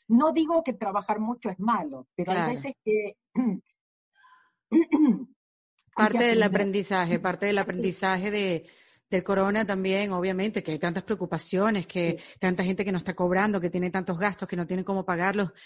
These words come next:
Speaker 2: pero también,
Speaker 1: Mira,
Speaker 2: ¿no? Te
Speaker 1: mis
Speaker 2: hace
Speaker 1: hijos,
Speaker 2: como
Speaker 1: mi satisfacción es que mis hijos tienen una relación entre ellos formidable, hasta viven juntos, comparten una casa muy grande donde tienen la oficina ahí, su empresa ahí,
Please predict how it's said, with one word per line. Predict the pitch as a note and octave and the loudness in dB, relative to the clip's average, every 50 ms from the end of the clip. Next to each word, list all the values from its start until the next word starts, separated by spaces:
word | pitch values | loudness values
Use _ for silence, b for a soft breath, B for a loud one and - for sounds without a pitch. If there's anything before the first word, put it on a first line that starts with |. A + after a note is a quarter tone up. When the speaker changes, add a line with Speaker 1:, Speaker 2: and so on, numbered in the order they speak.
| B B B B | B B B B
Speaker 2:
pero | - G#3 G3 G3 G3 F#3+ | -2 2 2 4 2 2
también, | G3 G3 G3+ G3+ B3+ E4 E4+ A#3+ | 0 -2 -2 0 2 4 6 6
Speaker 1:
Mira, | G3 A3 B3+ | 6 6 6
Speaker 2:
¿no? | B3+ | 6
Te | B3 - | 6 6
Speaker 1:
mis | - | 4
Speaker 2:
hace | - - - E4 | 4 4 2 2
Speaker 1:
hijos, | D#4 C4+ B3+ | 2 4 4
Speaker 2:
como | A3+ G#3+ F3+ E3+ D#3 - - - _ _ _ _ _ - | 4 4 4 2 -2 -4 -8 -14 _ _ _ _ _ -2
Speaker 1:
mi | F#3 A#3 B3 | 2 2 2
satisfacción | - C4 B3 A#3+ B3+ B3 A3+ A#3+ A3+ A#3 - D4+ C#4+ D4+ D#4+ | 2 2 0 0 0 -2 0 -2 -4 -4 -4 -6 -6 -6 -6
es | D#4 D#4 | -8 -6
que | - A#3+ | -6 -6
mis | G#3+ G3+ G3+ F#3 - | -6 -6 -10 -10 -8
hijos | A#3+ A3+ A3+ B3+ B3 B3 B3 - _ _ _ _ _ _ _ _ _ _ _ _ _ _ | -8 -8 -6 -8 -10 -10 -10 -14 _ _ _ _ _ _ _ _ _ _ _ _ _ _
tienen | - A3+ A3+ A#3 A#3 A3+ | 0 2 4 4 4 2
una | A3+ A3 G3 F#3+ | 2 0 0 -2
relación | F3+ F3 F3 E3+ F3+ F#3 - A#3 A3+ A3+ | -4 -4 -4 -4 -4 -4 -2 0 2 2
entre | A3 G#3 F#3+ F#3+ F3+ F#3+ G3+ | 0 0 -4 -4 -6 -4 -4
ellos | G#3+ G#3 - A#3 A#3 A#3 - _ _ _ _ | -6 -6 -4 -4 -4 -6 -8 _ _ _ _
formidable, | - F#3 F3 E3+ F3+ F3 F3+ F3 F#3+ G3+ A3 A#3+ B3+ C4+ C4+ B3+ - | -4 -4 -2 -2 -2 -2 -2 0 0 0 0 0 -2 -4 -4 -6 -4
hasta | F3 E3+ - - F3+ E3 D#3+ - | -6 -6 -4 -2 -2 -2 -2 -2
viven | - E3 G#3+ A3 A3 A#3 A#3+ A#3 | -2 0 2 2 2 2 0 -2
juntos, | A3+ - - A3+ G#3 G#3 F#3 E3+ E3+ - | -2 -2 -2 -2 -2 -2 -2 -4 -4 -4
comparten | - E3 E3+ E3+ G3+ G#3 G3+ G3+ F#3+ | -4 -4 -4 -4 -4 -6 -4 -4 -4
una | G3 G3 F#3 F#3 | -4 -4 -4 -4
casa | F#3+ G3+ G#3 - G3+ | -6 -8 -8 -8 -6
muy | G3 F#3+ F#3 F#3 F3+ | -4 -2 -2 -2 -2
grande | G3 G#3+ A3 A3 G#3 | -2 -2 -2 -2 -2
donde | F#3 F3 E3+ D#3+ E3+ | -2 -4 -4 -6 -8
tienen | - - G3+ G3 G#3 G3+ F#3+ - | -8 -8 -6 -6 -6 -8 -8 -6
la | E3+ D#3 E3 | -4 -4 -4
oficina | E3 - F3 - - G#3+ G3 G3 G3 F#3+ | -4 -6 -8 -8 -8 -8 -8 -6 -4 -4
ahí, | F#3 G3 G3+ G#3+ G#3 F3 E3+ - | -4 -4 -4 -4 -6 -8 -8 -8
su | - G3+ | -4 -4
empresa | F#3 F3+ E3+ - G#3 G3+ G3+ F#3+ - G3+ F#3+ | -4 -4 -4 -4 -4 -4 -4 -4 -4 -4 -2
ahí, | F3+ F#3 G3 G3+ G3+ G3+ G3 | -2 -2 -4 -6 -8 -10 -12